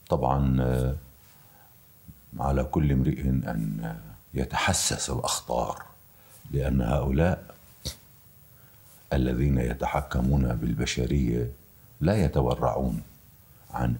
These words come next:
أي شيء يمكن أن يحقق أهدافهم، حتى ولو كانت فيه إبادة لشعوب ولأمم،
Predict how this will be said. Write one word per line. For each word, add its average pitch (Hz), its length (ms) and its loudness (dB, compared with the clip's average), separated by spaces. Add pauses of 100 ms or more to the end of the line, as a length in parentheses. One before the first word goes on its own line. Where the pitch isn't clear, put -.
أي 101 320 4
شيء 92 440 2 (760)
يمكن 65 640 4 (800)
أن 73 100 6
يحقق - 560 0
أهدافهم، - 680 -4
حتى - 300 0
ولو 64 260 2
كانت 64 460 0 (800)
فيه 71 520 4
إبادة 64 560 2 (540)
لشعوب 67 680 0 (400)
ولأمم، 69 600 2